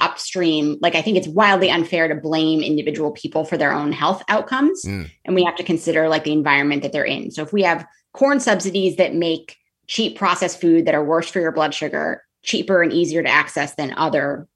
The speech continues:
Speaker 1: healthier food, if we limit what you can get on food stamps, if we don't allow food delivery for healthy food, but we allow it for, you know, super processed food, the contents of school lunch menus, the contents of hospital meals, frankly.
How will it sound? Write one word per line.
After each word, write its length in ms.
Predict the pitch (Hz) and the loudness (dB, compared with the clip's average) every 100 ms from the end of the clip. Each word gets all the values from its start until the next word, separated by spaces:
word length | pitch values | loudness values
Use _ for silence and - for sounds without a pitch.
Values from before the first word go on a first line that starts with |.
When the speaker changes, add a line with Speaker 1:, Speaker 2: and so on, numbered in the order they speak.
| - | -6
Speaker 1:
healthier 380 | 165 147 147 147 | -4 -2 -4 -4
food, 440 | - 135 131 135 - - - | -4 -2 -4 -6 -14 -20 -6
if 180 | 175 - | -4 0
we 200 | 190 175 | 2 4
limit 400 | 160 190 202 190 | 4 4 4 4
what 140 | 170 | 0
you 100 | 180 | 0
can 180 | 180 175 | 0 0
get 320 | 165 156 - 160 | 2 0 -2 -4
on 280 | 156 147 | -2 -2
food 240 | 151 202 202 | 0 0 0
stamps, 400 | - 156 147 - | -2 -2 -2 -4
if 100 | 160 | -4
we 100 | 160 | 0
don't 200 | 170 185 | 2 4
allow 340 | 180 165 160 | 4 4 2
food 320 | 160 - 185 | 0 0 0
delivery 540 | 190 165 165 160 160 151 | 0 -2 -2 -2 -4 -6
for 160 | - | -6
healthy 320 | 151 185 170 165 | -2 0 0 -2
food, 260 | 165 156 | 0 0
but 120 | 143 | 0
we 120 | 127 147 | -2 -2
allow 380 | 151 151 147 | 2 2 2
it 180 | 143 - - | 0 -2 -6
for, 280 | 170 143 - 156 | -2 -2 -2 -2
you 80 | |
know, 160 | 156 139 | -2 -2
super 320 | - 190 170 | -6 -2 -2
processed 440 | 165 156 151 143 - | 0 0 -2 -6 -4
food, 360 | 151 151 147 - - _ | -2 -2 -4 -12 -20 _
the 80 | 170 | -6
contents 480 | - 208 196 208 190 | 0 2 2 2 0
of 100 | 185 | -4
school 400 | - 196 190 190 | -2 2 4 4
lunch 300 | 160 196 - | 2 0 0
menus, 560 | 190 196 196 190 190 - _ _ - | 0 2 2 0 -2 -6 _ _ 0
the 280 | 190 170 - | 2 2 -2
contents 400 | - 196 214 202 | -4 -2 0 -2
of 80 | 165 | -4
hospital 640 | - 143 190 - 254 262 | -4 -2 -2 -2 -2 0
meals, 360 | 262 269 269 262 | -2 -2 -2 -2
frankly. 540 | 269 262 269 269 269 | -4 -4 -4 -6 -8